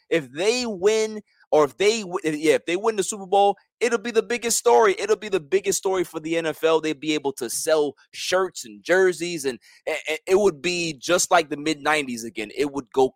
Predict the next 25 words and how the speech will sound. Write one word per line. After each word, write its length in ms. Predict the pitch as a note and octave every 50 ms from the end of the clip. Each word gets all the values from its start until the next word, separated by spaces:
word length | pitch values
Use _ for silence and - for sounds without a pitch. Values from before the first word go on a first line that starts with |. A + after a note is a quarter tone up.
| _
crazy, 520 | - - - E3+ F3 E3+ D3+ C3+ - A#2 A2
and 120 | G#2+ A2+
the 100 | A#2+ B2+
N 100 | C#3+ D3+
F 140 | D3+ - -
L 160 | D3+ D3 C#3
would 140 | B2 B2 -
see 240 | - - B2+ A#2 G#2+
a 40 |
nice 540 | G2+ G#2+ A#2 C3 D#3 F3 G3 G3+ A3+ - - - _
little 300 | F#3 F#3 F3+ F3+ F3 - _
tick, 140 | - - - _ _
tick, 140 | - - - _ _
tick, 160 | - - - _ -
tick 240 | - D3 - _ D3+
in 100 | D#3+ D#3+
regards 480 | D#3 D3 C#3 D#3 D3 C#3+ C#3+ - -
to 100 | - D3
sales 540 | C3+ - D3+ D3 D3+ D3 C#3+ C#3 D3 C#3 C#3
and, 220 | C#3 B2+ B2 G#2 - _ _ _ _ _ _ _ _ -
uh, 240 | G#2 G#2 G2 F#2+ F#2 - -
uh, 180 | G2+ G2 F#2+ F#2 - G#2
advertisements, 1300 | C3+ D#3 D#3 C#3 A#2 D3+ D3 - D3+ D3+ D3+ D#3 D#3 D3+ C#3 C3 C#3 C#3+ D3 D3 C#3+ - - - - - _ _ _ -
um, 500 | G2 A2 A2 G#2+ G#2+ G#2+ G#2+ G#2+ G2+ E2+ - _ _ _ _ _ _ _ _ _ _ _ _ _ -
everything. 500 | F#3+ G#3 F3 D#3+ C3 - B2 G2 E2